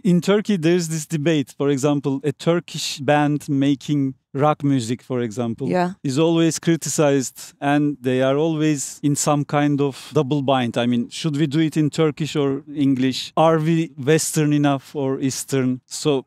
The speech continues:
Speaker 1: as a Dutch musician, you are making soul music.
Speaker 2: Yeah, but I, I'm, I'm not typically Dutch, and I already know that. I made a decision, it's like, I want to travel the world. I don't want to stay in my little country.
Speaker 1: Is there same debate in the Netherlands also?
Speaker 2: Yes,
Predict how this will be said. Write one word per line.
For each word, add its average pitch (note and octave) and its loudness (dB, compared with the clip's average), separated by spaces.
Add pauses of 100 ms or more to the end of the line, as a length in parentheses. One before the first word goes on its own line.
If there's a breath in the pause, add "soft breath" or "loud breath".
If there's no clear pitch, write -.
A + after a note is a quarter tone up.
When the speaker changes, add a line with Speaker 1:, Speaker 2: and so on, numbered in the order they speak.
Speaker 1:
as C#3+ 0
a F3 2
Dutch D#3+ 0
musician, C#3+ -2
you C3+ 2
are C#3+ 4
making E3 0
soul F#3 0
music. G#2+ -2 (160)
Speaker 2:
Yeah, G3 2 (200)
but - 0
I, A3 2
I'm, G#3+ -2 (200)
I'm G#3 0
not A3 0
typically G#3+ 0
Dutch, G3 2
and F#3+ 0
I F#3 0
already F3+ 0
know F3+ 0
that. D3 -4
I G#3 0
made G#3+ 2
a A3 0 (120)
decision, E3+ -2
it's D#3 -6
like, D#3+ 0 (600)
I E3+ -4
want F#3+ -2
to G#3 -2
travel F3+ 0
the E3 -4
world. E3 0
I D#3+ -2
don't D#3 -4
want D3+ -6
to E3 -10
stay E3+ -2
in D#3 -6
my D3+ -4
little D3 -6
country. C#3+ -6 (100)
Speaker 1:
Is C3+ -2
there G3 4
same F3+ 2
debate D#3 0
in C#3 0
the A#2 -10
Netherlands D3+ 0
also? A3 -8
Speaker 2:
Yes, E4 0